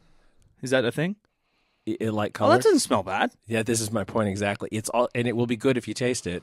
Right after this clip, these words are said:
Speaker 2: I'll
Speaker 1: I
Speaker 2: get you a
Speaker 1: thought
Speaker 2: glass if you want.
Speaker 1: I mean, I'll try it. I don't know about a whole glass. We're doing a drunk podcast. What are we talking about today? We're talking about, like, uh, infrared, uh, saunas and shit. Might as, we need to talk about whiskeys.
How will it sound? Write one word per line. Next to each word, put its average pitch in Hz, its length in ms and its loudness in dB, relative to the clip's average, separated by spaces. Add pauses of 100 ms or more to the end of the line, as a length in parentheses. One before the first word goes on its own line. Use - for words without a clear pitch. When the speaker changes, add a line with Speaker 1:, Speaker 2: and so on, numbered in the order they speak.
(120)
Speaker 2:
I'll 107 60 -2
Speaker 1:
I - 20 2
Speaker 2:
get 151 100 4
you 226 60 4
a - 60 6
Speaker 1:
thought - 40 0
Speaker 2:
glass 117 240 0
if - 80 -8
you 92 80 0
want. 98 240 -2 (420)
Speaker 1:
I 175 40 -12
mean, 202 320 -8 (100)
I'll 151 80 -10
try 180 320 -6
it. 214 40 -2
I - 20 -4
don't 180 160 -6
know 156 100 -4
about 127 140 -4
a 123 60 -4
whole 156 180 0
glass. 131 360 4
We're 120 280 0
doing 151 220 2
a 110 80 4
drunk 143 260 2
podcast. 147 360 4
What 180 100 6
are - 20 8
we 196 40 2
talking 185 240 4
about 110 140 2
today? 113 140 2
We're 135 80 6
talking 190 160 8
about, 151 160 10
like, 127 160 6
uh, 127 200 2
infrared, 139 600 6
uh, 127 260 6
saunas 135 420 4
and 123 120 -4
shit. 127 160 2
Might 139 100 0
as, 143 140 -2
we 147 160 6
need 233 80 10
to 226 120 8
talk 180 80 10
about 131 200 6
whiskeys. - 400 0